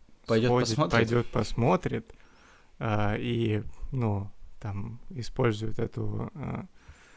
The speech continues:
Speaker 2: как это, н-, э, инверсию времени,
Speaker 1: Мгм.
Speaker 2: да,
Speaker 1: Мгм.
Speaker 2: э, объяснит самому себе смысл фильма
Speaker 1: Мгм.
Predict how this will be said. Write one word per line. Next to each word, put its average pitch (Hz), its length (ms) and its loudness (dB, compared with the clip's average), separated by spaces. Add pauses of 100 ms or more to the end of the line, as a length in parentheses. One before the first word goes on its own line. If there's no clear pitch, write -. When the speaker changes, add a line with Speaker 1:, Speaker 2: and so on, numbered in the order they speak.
(500)
Speaker 2:
как - 280 -6
это, - 160 -8
н-, 104 380 -6
э, - 240 -10 (180)
инверсию 113 880 0
времени, 117 540 2
Speaker 1:
Мгм. 160 140 8
Speaker 2:
да, 127 600 0
Speaker 1:
Мгм. 143 280 4
Speaker 2:
э, 123 320 -2
объяснит 120 520 4
самому 117 420 2
себе 113 360 0
смысл 135 500 -2
фильма 113 520 0
Speaker 1:
Мгм. 156 360 2